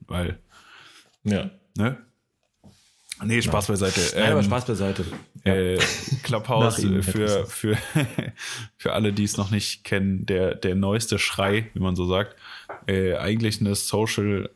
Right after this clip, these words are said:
Speaker 1: Audio Drop-in App. Also, das heißt, man kann, äh, du kannst, die kannst du mal, also aktuell ist der Hype so groß, weil man nur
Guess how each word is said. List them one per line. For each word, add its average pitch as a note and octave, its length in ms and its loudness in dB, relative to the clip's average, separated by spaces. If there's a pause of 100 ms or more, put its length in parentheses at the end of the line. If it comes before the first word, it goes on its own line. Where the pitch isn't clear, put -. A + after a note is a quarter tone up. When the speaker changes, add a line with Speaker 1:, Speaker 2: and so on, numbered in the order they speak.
(140)
Speaker 1:
Audio G#2 840 2 (120)
Drop-in F#2+ 840 0
App. - 460 -4
Also, F#2 340 0
das - 160 -4
heißt, F#2+ 220 0
man F2+ 140 0
kann, G2 380 -2 (640)
äh, F2+ 420 0
du F#2 220 -2
kannst, - 320 -2
die F#2+ 60 -2
kannst F#2+ 200 0
du F#2+ 60 0
mal, F2+ 560 0
also F#2 340 0
aktuell A#2+ 480 0
ist - 180 -4
der G2+ 120 0
Hype G#2+ 160 -2
so G#2+ 100 -2
groß, G#2 320 0
weil F#2+ 160 2
man F#2+ 220 2
nur G2 360 2